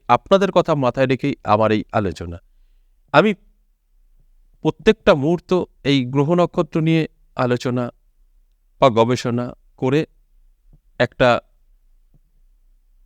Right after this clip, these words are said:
ভিডিও বানিয়ে আপনাদেরকে প্রেজেন্ট করি যে এই রাশির জন্য সময়টা ভালো, এই রাশির এখন চোখ কান খোলা রাখা উচিত, অ্যালার্ট থাকা উচিত।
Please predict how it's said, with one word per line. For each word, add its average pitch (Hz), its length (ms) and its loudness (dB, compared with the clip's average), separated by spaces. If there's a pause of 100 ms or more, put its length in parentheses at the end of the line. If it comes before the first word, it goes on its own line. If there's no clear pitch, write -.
(120)
ভিডিও 170 340 4
বানিয়ে 185 440 2
আপনাদেরকে 123 460 -2
প্রেজেন্ট 87 420 -8
করি - 220 -16 (720)
যে 110 220 -6
এই 190 200 2
রাশির 160 320 0
জন্য 170 260 -2
সময়টা 135 400 -2
ভালো, 123 320 -2 (720)
এই 117 160 2
রাশির 117 360 0 (420)
এখন 110 320 -2 (760)
চোখ 110 160 0
কান 120 160 2
খোলা 117 240 0
রাখা 113 200 0
উচিত, 110 320 -4 (800)
অ্যালার্ট 113 300 0
থাকা 117 240 -2
উচিত। 107 300 -6